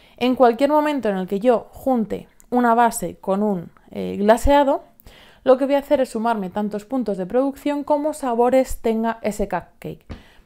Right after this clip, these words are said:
desde dos hasta cuatro. Este cupcake me sumaría dos, este me sumaría tres y este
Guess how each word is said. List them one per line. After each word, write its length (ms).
desde 340
dos 420
hasta 320
cuatro. 380
Este 220
cupcake 640
me 140
sumaría 420
dos, 360
este 540
me 100
sumaría 480
tres 380
y 140
este 440